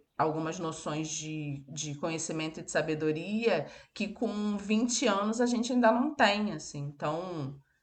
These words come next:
é, larga o que não é pra ser seu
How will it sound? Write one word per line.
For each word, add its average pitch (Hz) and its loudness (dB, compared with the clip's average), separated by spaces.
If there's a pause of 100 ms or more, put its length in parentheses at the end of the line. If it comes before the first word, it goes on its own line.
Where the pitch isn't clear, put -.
(340)
é, 131 -2 (520)
larga 233 10
o 214 2
que 214 -2
não 180 -2
é 170 4
pra 175 0
ser 175 -6
seu 185 0